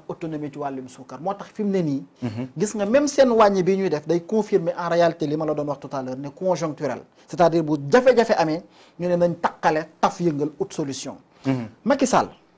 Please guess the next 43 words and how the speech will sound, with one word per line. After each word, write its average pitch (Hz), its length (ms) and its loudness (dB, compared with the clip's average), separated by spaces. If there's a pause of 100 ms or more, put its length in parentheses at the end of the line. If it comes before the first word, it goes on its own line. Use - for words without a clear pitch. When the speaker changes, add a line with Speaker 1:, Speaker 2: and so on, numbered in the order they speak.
(880)
Speaker 1:
deux 320 220 8
mille 269 160 8
dix-sept 202 280 2
la 185 120 0
ne 190 80 0
woon 180 200 0
Sénégal 165 440 -2
ñun 165 180 -8
dinañ 160 340 -8
am 160 200 -10 (120)
autosuffisance 147 1040 -10
en 135 240 -8
riz 139 240 -10
parce 151 140 -12
que - 100 -14 (100)
ceeb 196 280 0
la 156 120 -6
ñuy 147 200 -8
lekk, 139 280 -8
moom 151 160 -8
la 151 60 -8
ñuy 139 160 -10
consommer. 135 380 -10
Deux 208 120 4
mille 202 120 4
dix-sept 170 200 -6
la 143 100 -8
ko - 100 -8
waxoon. 104 300 -12
Speaker 2:
Mhm. 123 280 -4
Speaker 1:
On 156 200 -2
est 151 140 -6
en 143 120 -10
deux 139 140 -6
mille 127 180 -4
vingt-deux, 127 320 -6
cinq 202 340 -10
ans 170 140 -4
après. - 320 -12 (880)
Amuñu 208 320 6
autosuffisance 196 680 -4
en 175 180 -6
riz, 196 180 -8